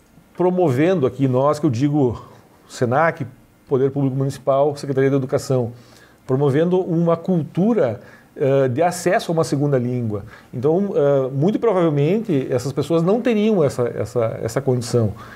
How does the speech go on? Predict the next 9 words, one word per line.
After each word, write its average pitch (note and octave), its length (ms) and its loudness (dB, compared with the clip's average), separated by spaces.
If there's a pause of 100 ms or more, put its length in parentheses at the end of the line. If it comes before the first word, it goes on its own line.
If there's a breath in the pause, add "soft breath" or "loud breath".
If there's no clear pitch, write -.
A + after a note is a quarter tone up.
(360 loud breath)
E, C3+ 760 2 (240)
e C#3 100 -6
com E3 200 0
esse F3 100 -2
projeto, F3 460 2
eles F3+ 180 -2
têm G#3+ 280 0
esse G3+ 120 -2
acesso D3 520 -2